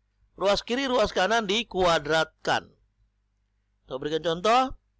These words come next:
Tentukan nilai himpun-, tentukan penyelesaian dari nilai mutlak dua X plus empat sama dengan nilai mutlak X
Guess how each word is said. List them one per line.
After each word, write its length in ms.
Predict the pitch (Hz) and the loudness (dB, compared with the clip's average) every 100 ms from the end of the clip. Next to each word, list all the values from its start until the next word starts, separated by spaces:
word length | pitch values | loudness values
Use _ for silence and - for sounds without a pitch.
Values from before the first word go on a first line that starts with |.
| _ _ _ _ _ _ _ _ _ _ _ _ _ _ _ _ _ _ _ _ _ | _ _ _ _ _ _ _ _ _ _ _ _ _ _ _ _ _ _ _ _ _
Tentukan 480 | 208 214 233 285 285 | -6 -2 0 0 2
nilai 320 | 254 285 285 | 2 2 2
himpun-, 320 | 247 226 247 - - | -2 -2 -4 -4 -10
tentukan 480 | 214 214 285 277 311 - | -4 -2 0 0 -2 -2
penyelesaian 560 | 226 226 214 226 247 247 | 2 2 2 2 2 4
dari 320 | 208 214 247 | 4 4 2
nilai 240 | 214 202 | 2 2
mutlak 400 | 196 233 240 214 190 | 2 -2 0 -2 0
dua 160 | 190 180 | 0 0
X 80 | 175 | -2
plus 80 | |
empat 480 | 156 143 247 269 - _ _ _ _ | -8 -2 0 0 -2 _ _ _ _
sama 400 | - 185 190 190 | -6 -2 0 2
dengan 320 | 180 190 262 | 0 0 0
nilai 320 | 226 226 214 208 | 2 2 4 2
mutlak 480 | 262 - 226 - | 0 0 0 0
X 240 | - 196 | -2 -4